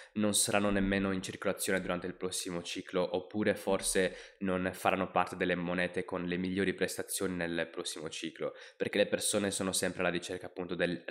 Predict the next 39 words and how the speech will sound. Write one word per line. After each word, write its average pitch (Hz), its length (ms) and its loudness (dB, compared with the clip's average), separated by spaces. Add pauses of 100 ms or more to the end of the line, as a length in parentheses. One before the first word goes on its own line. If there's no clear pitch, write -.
dell'altcoin 87 720 0
che 90 120 -6
può 85 320 0
aumentare 92 540 0
molto 90 360 -2
in 95 60 -2
un 90 80 -2
breve 85 220 -2
lasso - 280 -4
di 85 140 -6
tempo 85 480 -2 (260)
e 101 120 0
di 95 100 0
solito 90 300 0
si - 120 -6
trova 82 400 -2
in 85 120 -8 (140)
nuovi 85 320 -4
altcoins. - 800 -8
E 117 100 4
quindi 147 200 2
quest'anno, 127 380 4
ragazzi, 120 340 4
abbiamo 107 340 4
avuto 95 800 2
Play 92 180 0
to 87 160 0
Earn, 104 200 8
abbiamo 92 240 0
avuto 90 260 -2
gli 90 120 0
N 82 120 -2
F - 120 -12
T, - 80 -4
il 107 340 4
DeFi 95 360 4
e 87 60 2
così 104 300 2
via, 95 420 4